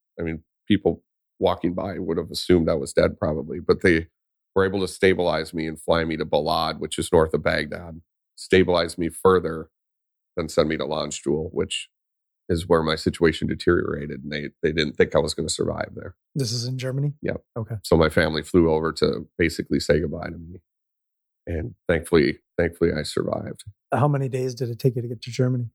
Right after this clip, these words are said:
Speaker 1: Oh, I think by day three I was there, but I missed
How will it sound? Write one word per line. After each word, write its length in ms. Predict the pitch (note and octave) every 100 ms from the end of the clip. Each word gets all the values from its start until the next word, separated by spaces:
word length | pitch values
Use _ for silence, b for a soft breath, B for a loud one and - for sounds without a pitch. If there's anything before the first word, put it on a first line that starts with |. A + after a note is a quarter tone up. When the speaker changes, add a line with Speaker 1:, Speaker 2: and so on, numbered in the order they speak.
| -
Speaker 1:
Oh, 60 |
I 240 | G#2 E2+ E2
think 260 | - B2+
by 140 | B2+ F#2+
day 200 | G2 F#2
three 380 | - F#2+ F#2 E2+
I 60 |
was 240 | D#2+ D#2 -
there, 320 | C2+ A1+ - -
but 80 | F2+
I 80 | E2+
missed 360 | F#2 F2+ -